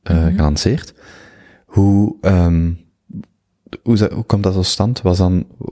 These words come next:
Speaker 1: wat lost Ariadne op? Of, en, en ook, we waren er net over bezig, heel die transparantie in die keten en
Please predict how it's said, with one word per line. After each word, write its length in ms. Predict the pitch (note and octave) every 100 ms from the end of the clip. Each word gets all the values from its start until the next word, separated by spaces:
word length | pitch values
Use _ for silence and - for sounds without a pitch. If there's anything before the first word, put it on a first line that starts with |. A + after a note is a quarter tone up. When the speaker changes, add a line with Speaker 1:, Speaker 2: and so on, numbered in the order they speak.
| -
Speaker 1:
wat 140 | F2+
lost 300 | F#2 F#2 - -
Ariadne 560 | - F#2+ E2+ - F2
op? 160 | G2+ -
Of, 220 | F2 - - - - -
en, 280 | A2 G#2
en 220 | E2+ F2 -
ook, 140 | -
we 80 | - - - - _
waren 160 | F2+ E2+
er 60 |
net 140 | E2+ F#2
over 260 | F2 D#2+
bezig, 440 | D#2 F2+ G2+ G#2 -
heel 140 | E2
die 120 | D#2+
transparantie 720 | - - F2 - F#2 G#2+ -
in 60 | F2+
die 120 | E2+
keten 400 | - - G#2 F#2+
en 220 | F2 D#2